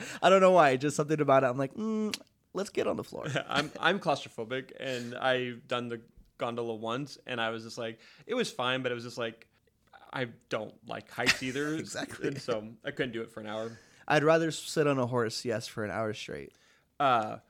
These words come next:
Speaker 2: would you rather go to a weeknight run club or a weekend dance club?
Speaker 1: Mm,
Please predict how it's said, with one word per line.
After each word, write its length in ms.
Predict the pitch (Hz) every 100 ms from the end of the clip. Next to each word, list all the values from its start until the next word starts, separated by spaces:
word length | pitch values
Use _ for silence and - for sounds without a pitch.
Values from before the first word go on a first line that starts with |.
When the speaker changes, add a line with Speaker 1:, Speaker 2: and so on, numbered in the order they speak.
| _ _ _ _ -
Speaker 2:
would 220 | 139 151
you 180 | 175 160
rather 320 | 127 127 135
go 260 | 143 131 123
to 220 | 127 135
a 80 | 120
weeknight 520 | 117 127 - 127 127 -
run 240 | 120 131
club 500 | 139 165 170 180 170 -
or 220 | 131 123
a 60 | 120
weekend 420 | 131 131 127 113
dance 300 | 120 123 -
club? 260 | - - - 147 _ _ 123
Speaker 1:
Mm, 640 | 127 139 135 113 90 95